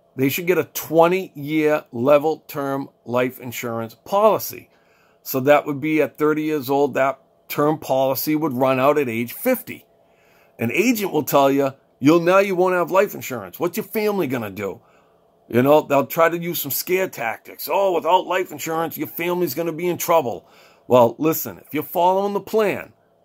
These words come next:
you should be debt-free. You should be on baby step four, five, and six. So at, at that point, you're putting fifteen percent of your income into high-growth mutual funds. Let's say that thirty-year-old man is making fifty thousand a year.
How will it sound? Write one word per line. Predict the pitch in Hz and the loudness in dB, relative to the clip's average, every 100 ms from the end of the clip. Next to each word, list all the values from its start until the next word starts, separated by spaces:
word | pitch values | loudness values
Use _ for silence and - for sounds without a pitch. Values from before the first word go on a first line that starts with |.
| _ _ _ _ _ _ _ _ - | _ _ _ _ _ _ _ _ -8
you | 135 | -4
should | 127 147 131 | 0 2 2
be | |
debt-free. | 156 139 156 - 214 185 175 190 _ _ _ _ _ | 0 4 4 4 2 2 2 -2 _ _ _ _ _
You | 113 | -12
should | 110 110 | -10 -2
be | 120 | -2
on | 127 | 0
baby | 113 120 | 0 0
step | 147 - 151 | 0 0 0
four, | - 113 113 | 0 -2 0
five, | 120 120 | 0 -2
and | 123 | -2
six. | 120 160 98 - - - _ _ _ _ _ - | -4 -4 -4 -8 -16 -16 _ _ _ _ _ -12
So | - 147 135 | 2 4 6
at, | 135 | 2
at | 135 117 | -2 -4
that | 139 202 - | 0 0 0
point, | 156 151 | -4 -4
you're | 147 | -4
putting | - 147 - - | -6 -8 -10 -4
fifteen | 190 190 - 196 | -2 -2 -6 -8
percent | 185 180 - 185 - | -6 -6 -2 -2 -2
of | 110 | -4
your | 123 139 175 | 2 4 4
income | 220 220 131 113 110 - _ _ _ _ _ _ _ - | 0 -2 0 0 -2 -10 _ _ _ _ _ _ _ 2
into | 196 190 214 190 | 2 2 -2 -2
high-growth | 143 151 175 147 170 175 151 | 0 2 2 2 2 2 0
mutual | 165 175 180 143 | -2 0 0 0
funds. | - 104 80 76 - _ _ _ | 0 -4 -4 -14 -20 _ _ _
Let's | - 139 - | 0 0 2
say | 190 185 | 2 2
that | 180 175 - - | 2 0 -4 -2
thirty-year-old | 165 180 175 170 160 | 2 2 4 4 4
man | 165 175 170 | 0 0 -2
is | 143 | -4
making | 160 156 | -6 -8
fifty | 135 185 175 175 | -6 -2 -2 -4
thousand | - 170 175 170 170 | 0 4 4 2 -2
a | |
year. | 170 208 190 | 2 2 2